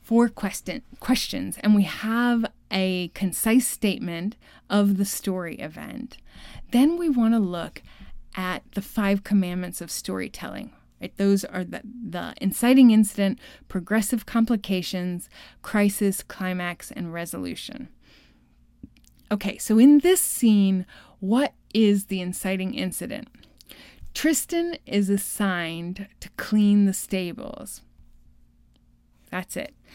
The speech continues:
The, the queen or the Terna is coming,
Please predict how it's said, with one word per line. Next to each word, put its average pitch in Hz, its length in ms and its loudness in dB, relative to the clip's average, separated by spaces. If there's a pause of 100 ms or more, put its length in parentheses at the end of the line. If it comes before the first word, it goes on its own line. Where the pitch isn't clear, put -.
(200)
The, 175 600 -6
the 175 140 -8
queen 277 720 6
or 190 260 0
the 180 300 -6 (140)
Terna 269 560 4 (640)
is 190 360 2
coming, 233 640 2